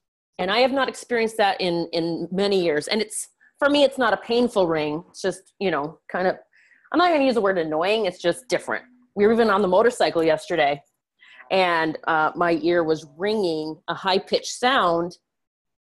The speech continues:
which I could hear that in my ear, even over the <laughs> loud motorcycle, um, motor that I'm sitting over, you know, the pipes. I ride on the back and Michael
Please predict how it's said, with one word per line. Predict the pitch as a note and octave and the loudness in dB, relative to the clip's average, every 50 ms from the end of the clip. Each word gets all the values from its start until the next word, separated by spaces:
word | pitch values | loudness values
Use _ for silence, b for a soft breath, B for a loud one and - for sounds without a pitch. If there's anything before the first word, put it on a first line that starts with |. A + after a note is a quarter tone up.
| _ _ _ _ _ _ _ - | _ _ _ _ _ _ _ -8
which | G3 F#3 - | -6 0 0
I | G#3+ G#3 | 0 2
could | G#3 G#3 G3 | 0 -2 -4
hear | - - C4 B3 A3+ | -4 0 2 2 4
that | G#3 A3 A3 A3 | 4 4 2 2
in | G3+ | 0
my | G3+ F#3+ E3+ - | -2 -2 -2 0
ear, | G#3 A3 G3+ F#3+ F3+ - - | 2 4 4 4 2 0 -2
even | A3 A3+ A3+ A#3+ A#3+ | -2 0 0 0 2
over | - A3 G#3+ G3+ G#3 | 2 2 2 2 2
the | E3+ F#3 F3 | 2 2 2
<laughs> | F#3 G3+ - | 2 4 4
loud | C4+ C4 A3 | 4 2 2
motorcycle, | G#3 G3 G#3+ A3+ A#3+ A#3 - G3+ F3+ E3+ - F3+ E3+ D#3+ D#3+ D#3 _ _ _ _ _ _ _ _ _ _ - | 2 2 4 4 2 4 2 0 0 0 0 0 2 2 0 -2 _ _ _ _ _ _ _ _ _ _ -6
um, | F3+ E3+ E3 D#3+ D#3 D3+ D3+ D3+ D3 C#3+ D#3 D#3+ _ _ _ - - _ - | -2 0 2 2 0 0 -2 -4 -8 -8 -12 -14 _ _ _ -20 -20 _ -6
motor | F3 F3+ F#3 A3 F#3+ E3 D#3+ | 0 2 2 4 4 4 2
that | E3 E3 | 2 2
I'm | F#3+ G#3+ | 2 0
sitting | G3+ - D4+ D#4+ D4 A#3 | 0 2 2 4 4 2
over, | F3+ D#3 D3 B2 F2+ - - - | 2 0 -2 -6 -10 -14 -12 -6
you | F3 F3 | -4 -2
know, | E3 | -2
the | D3+ D3+ | -2 -2
pipes. | - - A#3 D#3 - - - - - - - _ _ _ _ _ - - - | 0 2 0 0 0 -4 -14 -20 -20 -20 -20 _ _ _ _ _ -18 -8 -4
I | E3 F#3+ | -2 0
ride | F#3+ F#3 F#3+ | 0 0 0
on | F3+ | 0
the | F3+ E3 | -2 -2
back | F3 E3+ F3+ G3+ - | 0 2 0 0 0
and | F#3+ F3+ | -4 -4
Michael | E3+ F3+ F3+ F3+ G3+ F#3 F#3 F3+ | -4 -4 -4 -2 -2 -4 -4 -4